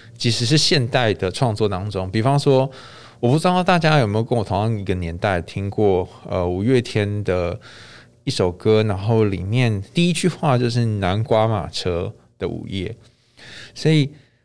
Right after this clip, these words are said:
南瓜马车它好像就象征着一种要带你去一个可以让你脱离原先环境的地方的一种交通工具。好，然后好多好多的女孩从小就期待有一天南瓜马车会来接她，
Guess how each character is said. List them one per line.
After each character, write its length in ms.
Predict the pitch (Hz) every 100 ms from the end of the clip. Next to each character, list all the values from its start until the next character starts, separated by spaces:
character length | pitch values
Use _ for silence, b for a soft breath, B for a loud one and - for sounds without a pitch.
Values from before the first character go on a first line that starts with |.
| B -
南 180 | 131
瓜 160 | 175 277
马 160 | 160 87
车 400 | - 127 127 127
它 80 | 151
好 240 | - -
像 240 | 87 160 151
就 140 | 151
象 280 | 143 175 135
征 200 | 127 131
着 140 | 117
一 120 | 113 135
种 320 | - 87 80 B B B B _ _ -
要 140 | 135
带 200 | 160 135
你 180 | 101 85
去 280 | - 135 110
一 100 | 98
个 380 | - 92 87 101 - _ _
可 80 | 113
以 40 |
让 180 | 113 117
你 120 | 95
脱 280 | 90 131 135
离 320 | 123 92 92 B B
原 140 | 101 104
先 220 | 131 131
环 240 | 117 92
境 240 | 95 120 92
的 200 | 87 -
地 200 | 139 113
方 300 | - 98 98
的 260 | 82 76 B B B B _ -
一 80 | 131
种 300 | - 90 87
交 140 | 107
通 200 | 107 101
工 220 | 92 92
具。 300 | - 95 78 - B B B B B B
好， 200 | - 107 117
然 140 | 104
后 140 | 107 127
好 220 | - 117
多 180 | 127 175
好 100 | 135
多 160 | 139
的 200 | 139 123
女 160 | 107 95
孩 340 | 87 87 87
从 160 | 87 120
小 100 | 120
就 120 | 101
期 200 | 131 -
待 160 | 107 117
有 180 | 95 87
一 40 |
天 160 | 117 127
南 120 | 110
瓜 140 | 113 135
马 160 | 92
车 200 | 80 117
会 60 | 120
来 120 | 95
接 200 | - 101
她， 320 | - 90 87